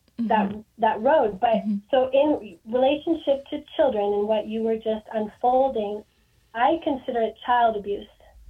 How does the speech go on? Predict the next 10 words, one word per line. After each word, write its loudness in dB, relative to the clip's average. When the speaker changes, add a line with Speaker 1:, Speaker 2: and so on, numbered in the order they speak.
Speaker 1:
because 0
children 0
are 0
not 0
developmentally, -2
it 0
literally 2
in 2
their 2
brain. -4